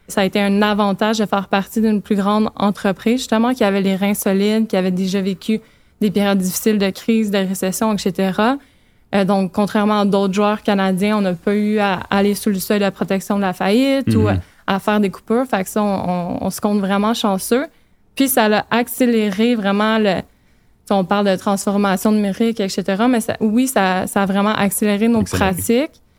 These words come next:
Speaker 1: euh, à repenser aussi notre modèle de, euh, par exemple, au niveau des magasins, ben, là, maintenant, on leur demande, euh, il y a plusieurs gens qui viennent, euh,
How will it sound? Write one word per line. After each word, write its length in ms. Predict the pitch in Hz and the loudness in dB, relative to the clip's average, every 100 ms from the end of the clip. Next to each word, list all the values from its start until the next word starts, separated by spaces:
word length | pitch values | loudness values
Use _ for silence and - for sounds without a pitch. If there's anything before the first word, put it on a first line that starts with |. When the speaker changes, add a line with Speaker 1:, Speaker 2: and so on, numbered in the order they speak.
| _ _ _ _ 208 | _ _ _ _ 0
Speaker 1:
euh, 260 | 208 196 - | 2 2 0
à 220 | 208 202 | 0 0
repenser 720 | 202 247 254 240 208 - 277 | 2 2 2 0 0 0 -2
aussi 220 | 269 - | -2 -2
notre 240 | 269 226 208 | 0 0 2
modèle 680 | 202 202 202 233 269 269 214 | 2 2 2 2 2 0 0
de, 260 | 196 202 226 - _ _ - | 0 0 -4 -10 _ _ -4
euh, 100 | 190 | -2
par 160 | 202 196 | 0 0
exemple, 280 | 185 214 | 2 2
au 40 | 220 | 2
niveau 200 | 196 220 | 0 0
des 180 | 214 208 | 0 2
magasins, 800 | 196 196 190 185 202 220 247 240 - _ _ _ _ | 0 0 0 0 0 2 0 -2 -12 _ _ _ _
ben, 520 | - 196 190 180 180 190 | 0 2 2 2 0 0
là, 100 | 208 | 2
maintenant, 360 | 208 202 220 | 2 2 2
on 40 | 208 | 2
leur 180 | 190 190 | 2 0
demande, 460 | 190 202 208 214 | 0 2 2 0
euh, 120 | 190 | 0
il 80 | 180 | 0
y 40 | 180 | -2
a 60 | |
plusieurs 360 | 170 196 202 196 | -4 -2 0 0
gens 160 | 208 | 0
qui 160 | 208 - | -2 -4
viennent, 380 | 180 196 196 190 | -4 0 0 0
euh, 180 | 180 | -2